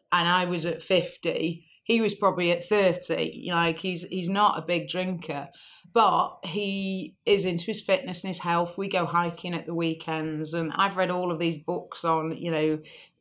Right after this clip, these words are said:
impact of alcohol and what it does with your brain, and we'd be chatting about it. And he's given up as well because he was, like, dry curious, saw me talking about it and trying it. He's done it himself, and he's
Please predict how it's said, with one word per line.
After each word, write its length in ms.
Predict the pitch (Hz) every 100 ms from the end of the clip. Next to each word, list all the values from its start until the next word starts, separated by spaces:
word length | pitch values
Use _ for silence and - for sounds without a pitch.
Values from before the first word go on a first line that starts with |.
| -
impact 420 | 180 175 175 -
of 80 | 165
alcohol 400 | 160 156 165 160
and 80 | 160
what 120 | 170
it 60 | 185
does 140 | 170
with 100 | 170
your 80 | 156
brain, 160 | 160
and 100 | 156
we'd 140 | 202 214
be 60 |
chatting 380 | - 254 262 226
about 440 | 180 160 156 151 -
it. 200 | - -
And 380 | 196 196 190 - _ -
he's 280 | 202 262 262
given 280 | 208 170 170
up 200 | - 175
as 120 | 160
well 420 | 202 151 139 - - - - _
because 640 | 190 175 190 175 170 - -
he 180 | 185 190
was, 240 | 180 165
like, 520 | 180 175 170 156 - - - _ _ - _ -
dry 300 | - 165 165
curious, 800 | 170 190 180 170 170 170 165 -
saw 380 | - - 185 190
me 260 | 185 180 170
talking 440 | 190 180 180 175
about 460 | 156 165 165 160 165
it 160 | -
and 80 | 160
trying 480 | - 175 170 165 160
it. 240 | 160 151
He's 180 | - 175
done 140 | 214 208
it 80 |
himself, 460 | 170 170 170 156 156
and 120 | 175
he's 260 | 175 170